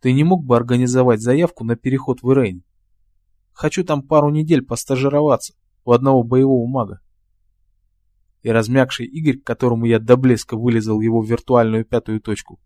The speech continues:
проговаривается. «Извини, колдун, не выйдет. Там какая-то заварушка.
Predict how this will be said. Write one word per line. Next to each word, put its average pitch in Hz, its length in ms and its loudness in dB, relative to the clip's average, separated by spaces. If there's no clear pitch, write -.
проговаривается. 110 840 2
«Извини, 180 360 0
колдун, 143 400 -4
не 165 160 0
выйдет. 156 340 2
Там 196 180 0
какая-то 175 420 0
заварушка. 127 600 -2